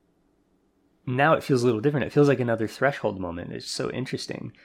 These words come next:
But this time it's because the trees are overhanging. Oops, sorry about that bump. Uh, this time it's because the trees are overhanging, and, um, uh, I'm in the shadows, right?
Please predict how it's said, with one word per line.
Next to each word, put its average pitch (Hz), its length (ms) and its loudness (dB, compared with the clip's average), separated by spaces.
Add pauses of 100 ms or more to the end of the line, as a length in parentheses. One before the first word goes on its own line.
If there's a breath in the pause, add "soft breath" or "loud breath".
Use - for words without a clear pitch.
(200 soft breath)
But 117 220 2
this 160 160 4
time 123 260 0
it's 113 140 -6
because 120 300 -4
the 110 100 -2
trees 214 300 12
are 117 120 4
overhanging. 98 560 -6 (380)
Oops, - 160 -8
sorry - 260 -14
about - 200 -4
that - 120 -14
bump. - 260 -12 (320)
Uh, 110 220 -2
this 123 180 -6
time 143 160 0
it's 123 100 -4
because 117 460 -4
the 120 120 -4
trees 180 280 2
are 123 100 4
overhanging, 101 640 -4 (640 soft breath)
and, 113 580 -2 (380)
um, 107 480 -6 (920 soft breath)
uh, 113 140 -4
I'm 131 140 2
in 120 100 2
the 101 60 -4
shadows, - 580 -2 (400)
right? 107 340 2